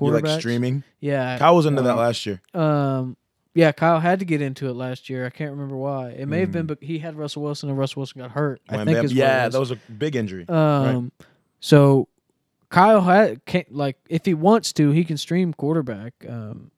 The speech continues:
Speaker 2: he's more than capable of it. Um, so we'll see how it pays off. I think these teams are, like, they'll both be in the playoffs, and they'll, they should both be in it until the end, barring any injuries or anything.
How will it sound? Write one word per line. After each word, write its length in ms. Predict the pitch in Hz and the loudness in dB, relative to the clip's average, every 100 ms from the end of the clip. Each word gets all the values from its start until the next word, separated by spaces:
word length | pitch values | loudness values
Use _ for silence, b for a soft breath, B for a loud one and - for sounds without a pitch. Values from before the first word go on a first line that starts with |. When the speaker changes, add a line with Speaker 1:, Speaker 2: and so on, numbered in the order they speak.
| _ | _
Speaker 2:
he's 160 | 147 147 | -4 2
more 160 | 160 | 2
than 100 | 160 | 2
capable 480 | 131 156 160 127 123 | 4 4 4 0 0
of 140 | 120 123 | 0 -2
it. 140 | 131 - b b b - | -6 -8 b b b -8
Um, 540 | 127 120 110 101 135 _ _ _ _ _ _ | -6 -4 -8 -12 -16 _ _ _ _ _ _
so 140 | - | -2
we'll 140 | 147 190 | 2 2
see 400 | - 175 165 156 _ | 4 4 4 2 _
how 120 | 147 | -4
it 80 | 139 | -2
pays 240 | - 143 143 | 0 0 2
off. 300 | 147 143 131 | 2 0 -4
I 80 | |
think 160 | 139 196 | -2 0
these 140 | 160 | -2
teams 260 | - 175 160 | -2 -2 -2
are, 160 | 143 139 - | -6 -12 -6
like, 240 | 143 127 | -6 -4
they'll 120 | 151 | -4
both 200 | 160 196 - | 0 0 2
be 100 | 175 | -2
in 60 | |
the 60 | 151 | -2
playoffs, 520 | 151 151 151 147 - b b b | 0 2 2 0 -6 b b b
and 180 | 139 | -4
they'll, 120 | 139 107 | -2 -2
they 180 | 135 | -2
should 400 | 131 - 208 190 | -2 6 6 6
both 300 | 156 156 151 | 6 4 2
be 180 | - 135 | 0 0
in 160 | 139 151 | 0 -2
it 160 | 139 | -2
until 240 | 127 131 135 | -8 -8 -4
the 160 | 123 | -2
end, 320 | 139 139 131 123 | 0 0 -2 -4
barring 340 | 123 127 127 | -4 -4 -4
any 220 | 123 120 | -4 -4
injuries 440 | 123 131 123 120 120 | -4 -4 -6 -6 -10
or 60 | |
anything. 380 | 117 120 117 120 | -10 -10 -10 -14